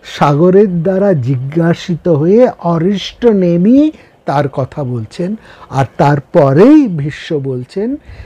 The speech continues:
যে, সাগরের এই প্রশ্ন শুনে তার্স্ক, যিনি সর্বশাস্ত্র বিদাংবর, তিনি উত্তর দিচ্ছেন। অর্থাৎ অরিষ্ট নেমি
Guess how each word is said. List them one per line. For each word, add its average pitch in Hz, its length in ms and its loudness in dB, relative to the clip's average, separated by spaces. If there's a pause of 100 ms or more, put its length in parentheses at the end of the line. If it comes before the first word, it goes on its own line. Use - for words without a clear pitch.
(140)
যে, 151 180 0
সাগরের 180 920 0 (220)
এই 165 240 0 (120)
প্রশ্ন 139 640 -2
শুনে 165 680 -2 (420)
তার্স্ক, 226 840 0 (340)
যিনি 165 480 2 (260)
সর্বশাস্ত্র 160 1300 -2
বিদাংবর, 151 960 0 (480)
তিনি 160 300 -2
উত্তর 117 480 -10 (160)
দিচ্ছেন। - 400 -18
অর্থাৎ 196 400 -2 (240)
অরিষ্ট 139 520 -2
নেমি 202 500 0